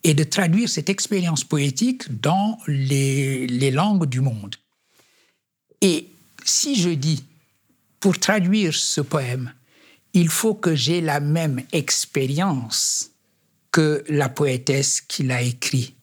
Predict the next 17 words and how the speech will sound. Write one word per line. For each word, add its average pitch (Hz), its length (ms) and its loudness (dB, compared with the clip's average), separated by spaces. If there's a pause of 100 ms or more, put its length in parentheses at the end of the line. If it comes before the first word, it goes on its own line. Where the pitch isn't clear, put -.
(480)
c'est-à-dire 135 920 0 (400)
la 127 160 2
même 120 300 2 (320)
identité, 143 760 0 (460)
je 131 200 2
me 131 180 2
trompe 160 380 -2 (160)
totalement 190 520 2
sur - 260 -2
la 127 120 0
notion 127 320 0
d'expérience. 156 760 -2
J'utilise 185 460 2
ici 170 300 0
le 156 80 2
mot 147 160 0
expérience 170 720 -2